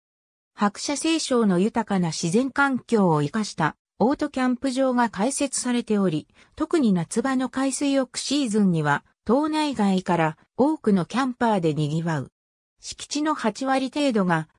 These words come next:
平地にで、二割は海を見渡せる、やや起伏のある高台になっている。受付では、炭、焚き木、蚊取り線香のほか、時期によっては、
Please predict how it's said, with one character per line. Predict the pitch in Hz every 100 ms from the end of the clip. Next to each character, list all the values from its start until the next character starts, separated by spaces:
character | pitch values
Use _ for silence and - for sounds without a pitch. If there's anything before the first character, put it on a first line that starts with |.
| _
平 | - 233
地 | 269 254
に | 240
で、 | 190 180 - _
二 | 175 254
割 | 320 277 214
は | 160
海 | 220 254
を | 214
見 | 160 156
渡 | 160 185
せ | 185 180
る、 | 160 - _ _
や | 240
や | 294 247
起 | 214
伏 | 202 - 277
の | 277
あ | 254
る | 262
高 | 208 180 220
台 | 214 240 240
に | 226
な | 202
っ |
て | 202 -
い | 151 135
る。 | 127 - _ _ _ _ _
受 | 175 - 294
付 | - 302
で | 285 285
は、 | 190 175 - _ -
炭、 | - 175 208 226 - _ -
焚 | 196
き | 226 240
木、 | 247 - _ _
蚊 | -
取 | 196 302
り | 294
線 | 294 277
香 | 247 208 190
の | 175
ほ | 156
か、 | 170 160 - _ _
時 | 254
期 | 262 285
に | 240
よ | 180
っ |
て | - 170
は、 | 160 160